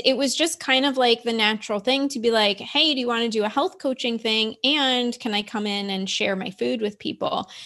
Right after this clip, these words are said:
And, you know, everyone was just really nice, to be honest. And they were like, "Sure, come in," because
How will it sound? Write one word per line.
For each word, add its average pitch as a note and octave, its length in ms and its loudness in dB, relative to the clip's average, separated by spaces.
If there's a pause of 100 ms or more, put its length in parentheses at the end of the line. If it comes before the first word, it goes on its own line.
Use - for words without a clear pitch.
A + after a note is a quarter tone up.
(480)
And, C4 300 0 (260)
you C4 180 0
know, D4 240 0
everyone D#4+ 360 2
was F4 160 -2
just - 260 -6 (420)
really B3+ 540 -4
nice, - 720 -2
to - 100 -8
be G3+ 120 -2
honest. - 420 -2
And B3 80 -4
they C4 60 0
were C4+ 80 2
like, C#4 160 2
"Sure, B4 280 0
come C4+ 240 0
in," G#3 360 2 (320)
because C#4 480 2